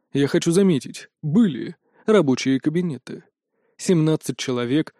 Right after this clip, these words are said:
доставлено в госпиталь в критическом состоянии. Охранники, которые чудом не погибли в этом аду, и вообще большое везение, что никто не умер. Пока, я прошу заметить".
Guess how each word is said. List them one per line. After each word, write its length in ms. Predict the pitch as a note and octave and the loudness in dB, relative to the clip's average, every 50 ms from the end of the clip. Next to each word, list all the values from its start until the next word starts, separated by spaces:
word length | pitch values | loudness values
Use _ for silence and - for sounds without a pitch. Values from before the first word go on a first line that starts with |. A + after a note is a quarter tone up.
| _ _ - | _ _ -4
доставлено 600 | D#3 D#3 D#3 - - E3+ D#3 D3+ D#3 D#3+ D#3 D#3 | -2 -2 -2 0 2 2 4 4 4 4 2 2
в 100 | D3 D3 | 0 -2
госпиталь 500 | D3 D3 F3 G3 - - F#3+ E3+ F#3+ F#3+ | 0 2 2 2 2 0 0 2 2 0
в 80 | - - | 0 -2
критическом 640 | - G3 G#3+ F3+ - - C3 - B2+ - - C#3 C3 | 0 0 0 0 0 -6 -6 -6 -6 -6 -6 -6 -6
состоянии. 800 | - - C3+ - - D3+ D3 D#3+ D#3+ C#3 A#2 - G#2 - - F3 _ _ _ _ _ _ _ _ _ - | -4 -6 -10 -4 -2 0 0 2 0 -2 -2 -6 -10 -12 -14 -16 _ _ _ _ _ _ _ _ _ -8
Охранники, 840 | - C#3+ - - C3 D#3+ A3 G#3+ D#3 B2+ C3 C#3 - - - - _ _ _ _ _ - | -6 -6 -6 -2 2 2 4 4 2 0 -4 -6 -10 -12 -16 -16 _ _ _ _ _ -4
которые 440 | - C#3 - D#3+ D#3+ E3+ F3+ G3 | -4 0 2 4 4 4 4 2
чудом 400 | - - - A#3 G#3+ D#3+ D3 C#3 | 0 2 2 2 2 2 2 2
не 100 | C#3+ D3 | 0 0
погибли 420 | C3+ F3 E3+ D#3+ F3+ E3+ C#3+ C#3+ D3 | 2 0 2 2 2 2 2 2 2
в 80 | C#3 | 2
этом 240 | D3 C#3 C#3 C#3 D3 | 0 0 0 -2 -2
аду, 340 | D#3+ E3+ D#3 - - - - _ _ _ _ _ _ | -2 -2 -4 -8 -14 -16 -18 _ _ _ _ _ _
и 80 | - C3 | -8 -4
вообще 380 | B2 D#3+ D#3+ - - - C3 B2 | -2 -2 -2 -2 -4 -4 -4 -4
большое 460 | A#2+ B2 B2 - - C#3+ C#3+ C#3 C3+ | -4 -4 -6 -4 -2 0 2 2 4
везение, 500 | C3+ C3 B2 A#2+ C#3 C#3+ D3+ D3+ D3 C#3+ | 4 2 2 2 0 0 2 0 0 0
что 180 | - - E3 | -2 0 0
никто 320 | D#3 D#3 D#3 - - - C3+ | 0 0 0 -4 -4 -4 -4
не 140 | B2+ C3 C#3+ | -2 -2 -2
умер. 420 | D3+ C#3 B2 A#2 - - - - _ _ _ _ _ _ _ _ _ _ _ | -2 -4 -4 -8 -10 -14 -16 -18 _ _ _ _ _ _ _ _ _ _ _
Пока, 480 | - F#3 E3+ - - - B2+ - D3+ - _ _ _ _ _ _ _ _ _ - | -2 -2 -2 -2 -4 -6 -6 -6 -8 -16 _ _ _ _ _ _ _ _ _ -10
я 280 | - A2+ A#2 B2+ A#2 A2 | -8 -4 -4 -4 -4 -6
прошу 380 | - - - B2+ A#2+ - B2+ | -8 -6 -6 -6 -6 -6 -8
заметить". 640 | A#2 B2+ B2+ B2 A#2+ A#2 A#2 - - - - - - | -6 -6 -6 -6 -6 -10 -12 -12 -16 -16 -16 -18 -20